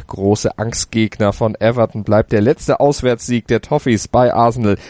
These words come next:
datiert aus dem Januar neunzehnhundertsechsundneunzig.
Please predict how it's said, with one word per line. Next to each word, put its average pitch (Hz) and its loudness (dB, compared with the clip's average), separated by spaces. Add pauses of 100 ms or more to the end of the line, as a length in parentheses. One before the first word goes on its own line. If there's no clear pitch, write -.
datiert 117 -4
aus 104 -4
dem 104 -6
Januar 98 0
neunzehnhundertsechsundneunzig. 104 0